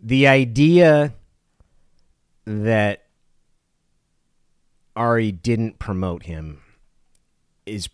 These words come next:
pretty tough to swallow. Like, I don't, I find that pretty unconvincing.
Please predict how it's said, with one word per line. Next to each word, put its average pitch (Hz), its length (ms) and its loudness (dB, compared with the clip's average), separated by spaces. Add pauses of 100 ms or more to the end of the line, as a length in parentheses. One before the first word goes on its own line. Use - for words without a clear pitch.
pretty 104 500 -4
tough - 280 -12
to 80 100 -14
swallow. 50 460 -18 (340)
Like, 98 260 -16
I 104 100 -8
don't, 95 220 -10 (1160)
I 101 80 -8
find 110 240 -6
that 98 160 -8
pretty 87 340 -8
unconvincing. 76 680 -16